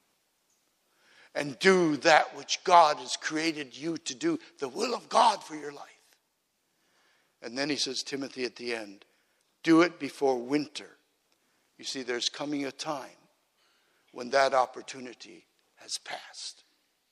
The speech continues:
We do not know, did Timothy go or not?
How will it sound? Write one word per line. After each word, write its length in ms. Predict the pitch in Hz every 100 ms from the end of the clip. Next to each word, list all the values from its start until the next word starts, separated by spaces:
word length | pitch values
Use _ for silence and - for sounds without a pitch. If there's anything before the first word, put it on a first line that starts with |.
| _ _ _ _ _ _ _ _ _ _ _ _ _ _
We 160 | 135 151
do 120 | 165
not 220 | 165 165
know, 320 | 160 180 - - - _ _ _ _ _ _
did 180 | 127 123
Timothy 400 | 147 147 139 135
go 460 | 113 135 139 147 - _ _ _
or 120 | 123
not? 460 | 123 127 - _ -